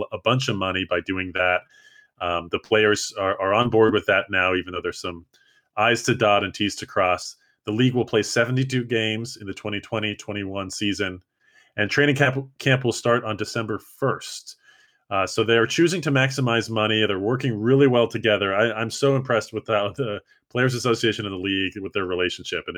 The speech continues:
and what they're doing now is really a testament to, to that relationship that has been built over the last few years.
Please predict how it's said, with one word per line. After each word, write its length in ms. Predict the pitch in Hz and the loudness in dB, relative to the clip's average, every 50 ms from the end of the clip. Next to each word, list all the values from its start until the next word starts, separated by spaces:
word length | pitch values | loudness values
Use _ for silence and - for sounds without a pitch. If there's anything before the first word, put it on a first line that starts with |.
| 90 | -12
and 160 | - 95 90 85 _ _ | -12 -16 -18 -20 _ _
what 240 | 117 104 107 110 107 - | -6 -2 0 0 0 0
they're 120 | 107 101 | -2 -2
doing 300 | - - 95 92 90 90 | -2 -2 -2 -4 -4 -4
now 180 | 90 87 87 87 | -4 -2 -2 -2
is 160 | 82 - - | -4 -4 -4
really 320 | 90 90 87 85 85 82 - - - _ - - _ _ - | -2 -2 0 0 -2 -4 -6 -12 -20 _ -20 -20 _ _ -16
a 60 | - | -2
testament 480 | - 127 117 - - 110 101 92 - | 0 0 0 0 -2 -2 -2 -2 -4
to, 160 | - - 98 95 - | -4 -4 -6 -6 -4
to 100 | - - 107 | -2 0 2
that 180 | 107 101 101 | 2 2 0
relationship 500 | 98 98 95 98 - - 98 - - - | 0 0 0 0 -2 -2 -4 -4 -4 -2
that 120 | - 98 - | 0 0 0
has 100 | 101 - | 0 -2
been 140 | - 98 | -2 -2
built 240 | 87 98 92 90 - | 0 -2 -2 -2 -2
over 120 | 95 87 87 | -4 -6 -4
the 80 | - 87 | -4 -2
last 260 | 87 87 87 - - | 0 0 -2 -4 -6
few 120 | - 87 | -8 -8
years. 460 | 85 85 82 82 85 82 - - - | -6 -6 -4 -4 -6 -6 -6 -8 -12